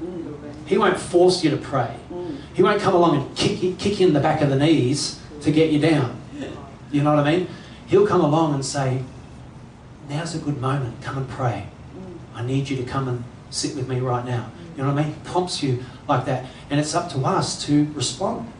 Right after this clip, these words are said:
Speaker 2: to that prompting. It's also our responsibility, uh, in relation to how we relate to others. And we relate to others with unconditional love and respect. Making sure that we don't neglect people in the church, making sure we don't neglect people in our family, making sure we don't neglect,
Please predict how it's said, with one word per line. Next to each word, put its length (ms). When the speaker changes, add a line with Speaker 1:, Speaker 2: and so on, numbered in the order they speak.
Speaker 2:
to 100
that 200
prompting. 380
It's 140
also 600
our 560
responsibility, 760
uh, 200
in 140
relation 360
to 300
how 220
we 100
relate 380
to 160
others. 400
And 80
we 80
relate 340
to 120
others 340
with 200
unconditional 680
love 600
and 160
respect. 580
Making 320
sure 280
that 160
we 80
don't 260
neglect 500
people 300
in 120
the 80
church, 460
making 260
sure 140
we 120
don't 280
neglect 420
people 260
in 100
our 100
family, 380
making 320
sure 220
we 160
don't 260
neglect, 400